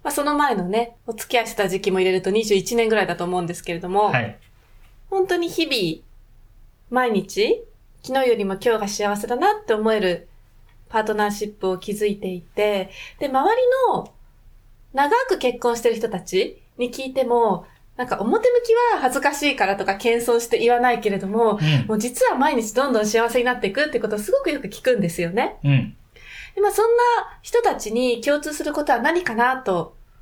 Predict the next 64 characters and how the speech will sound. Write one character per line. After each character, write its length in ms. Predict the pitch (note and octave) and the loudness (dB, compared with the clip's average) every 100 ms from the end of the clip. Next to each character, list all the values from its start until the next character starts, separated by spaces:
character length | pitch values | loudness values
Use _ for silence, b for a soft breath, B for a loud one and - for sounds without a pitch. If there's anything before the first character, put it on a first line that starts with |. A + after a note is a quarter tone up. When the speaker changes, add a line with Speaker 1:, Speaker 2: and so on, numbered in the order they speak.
| - - - - - - | -20 -20 -20 -20 -12 -2
Speaker 1:
思 160 | G#3+ | 0
っ 100 | A3+ | 0
て 100 | A3+ | 0
見 140 | G#3+ A#3+ | 0 2
て 100 | A3+ | 2
い 80 | G3+ | 2
る 140 | G3 | 2
と、 340 | G#3+ G#3 F3+ C#3 | 2 2 2 4
Speaker 2:
う 40 | |
ん。 240 | C3+ A2+ - - | 4 4 -6 -2
Speaker 1:
も 420 | C4 B3 F#3+ - | 2 2 0 -6
う 40 | - - | -20 -18
こ 140 | - D#4 | -2 2
の 100 | G4+ | 2
二 160 | - - A#4+ | 0 -2 0
つ 80 | B4 | 2
に 200 | A4 G#3+ | 2 2
集 240 | G#3 C#4 B3+ | -2 0 0
約 180 | B3+ | 0
さ 120 | - A#3+ | 0 0
れ 100 | A#3 | 2
る 100 | A3 | 0
と 80 | |
思 140 | F#3+ F#3 | -2 -2
う 60 | |
ん 20 | F3 | -4
で 80 | |
す 140 | E3+ F3 | -4 -4
よ。 100 | E3 - - | -4 -12 -20
Speaker 2:
す 300 | - - C#3+ | -4 2 4
ご 180 | F3 G#3 | 4 2
く 140 | D3+ | 0
力 400 | C3+ - D#3 C#3+ | -2 0 2 2
強 280 | C3 D3 D3+ | 2 2 2
く 100 | A2 | -2
二 260 | - - C3+ | -4 0 0
つ 120 | C#3+ | 0
っ 20 | |
て 60 | C#3 | -2
言 100 | G2+ | -4
い 20 | |
ま 100 | G2+ | -6
し 100 | G#2+ | -8
た 60 | - | -8
ね。 240 | F#2 F#2+ - | -8 -8 -2
Speaker 1:
は 220 | C4+ A#3+ | 0 0
い。 160 | F3 - | -2 -8
Speaker 2:
そ 240 | - D#3 | -2 2
の 120 | E3 | 2
二 280 | D3 - E3+ | 0 0 -2
つ 80 | E3 | 0
は 80 | A#2 | 2
何 200 | C3 A#2+ | 2 0
で 80 | - | -4
す 80 | |
か？ 60 | - | -14
Speaker 1:
も 60 | B B B F#3+ | B B B -12
う 40 | |
一 280 | E3 - A#4 | -4 2 2
つ 160 | A#4 A4+ | 4 2
目 180 | G#4+ | 4
は、 280 | A3+ A3 F#3+ | 2 2 0
Speaker 2:
は 180 | - B2 | -2 -2
い。 140 | A2+ | -2